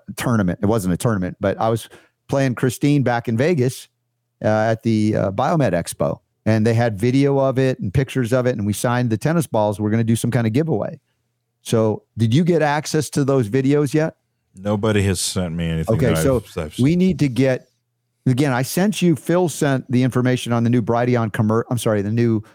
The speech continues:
Speaker 1: Nutritional Frontiers commercial. Did you find that? Did you search the forward that I did? 'Cause I forwarded it to you, I thought twice now, maybe once,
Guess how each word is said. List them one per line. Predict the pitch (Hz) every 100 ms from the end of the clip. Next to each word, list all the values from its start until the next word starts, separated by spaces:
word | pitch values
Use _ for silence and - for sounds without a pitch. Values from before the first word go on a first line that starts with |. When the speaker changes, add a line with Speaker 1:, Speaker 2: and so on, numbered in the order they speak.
| _ -
Speaker 1:
Nutritional | 113 139 131
Frontiers | 117 117 127 120
commercial. | 104 117 117 - 85 -
Did | 110
you | 117
find | - 127 139
that? | 147 151
Did | 113
you | 110
search | - 131 -
the | 120
forward | - 123 127 123
that | 117
I | 113
did? | 110 120
'Cause | 113
I | 117
forwarded | 117 175 156 110
it |
to | 113
you, | 104
I |
thought | 92 147 175 -
twice | 117 131 -
now, | 156
maybe | 135 131
once, | 98 80 82